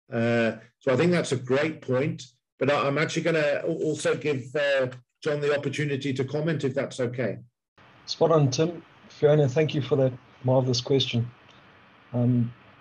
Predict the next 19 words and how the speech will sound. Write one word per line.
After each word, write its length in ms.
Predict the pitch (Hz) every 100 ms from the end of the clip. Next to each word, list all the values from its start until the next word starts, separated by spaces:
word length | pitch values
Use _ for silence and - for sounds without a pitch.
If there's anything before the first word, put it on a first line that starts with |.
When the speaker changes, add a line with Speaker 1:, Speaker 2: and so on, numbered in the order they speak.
| -
Speaker 2:
I 60 | 127
think, 320 | 151 139 147
uh, 320 | 135 131 131 - - - _ -
the, 260 | 135 151 -
the 100 | 143
front 380 | - 170 175 165
end 240 | 151 143
of 100 | 139
the 80 | 131
business, 680 | 139 123 127 120 - - - - - _
the 440 | 120 131 131 131 120 120 _ _ _ _ _ _ _
greenfields 520 | 139 147 123 139 127
exploration, 720 | 135 - 127 127 123 135 123
resonates 600 | 131 135 139 131 123 -
with 180 | 131 123
all 220 | 139 139
of 100 | 131
us 260 | 120 117 -
in 420 | 156 123 120 120